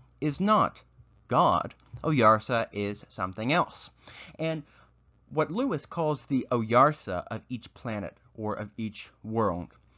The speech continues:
is essentially the notion of a planetary archon. Uh,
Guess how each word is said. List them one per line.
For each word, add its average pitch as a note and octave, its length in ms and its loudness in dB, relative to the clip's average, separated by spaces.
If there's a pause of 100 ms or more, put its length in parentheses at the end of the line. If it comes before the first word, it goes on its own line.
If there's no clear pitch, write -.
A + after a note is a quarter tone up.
(200)
is D3+ 360 0 (240)
essentially G#3 640 0
the D3 120 -4
notion A2+ 440 -2
of A2 160 -6
a G#2 80 0
planetary A2 880 -2 (260)
archon. G2 580 0 (440)
Uh, G2+ 240 2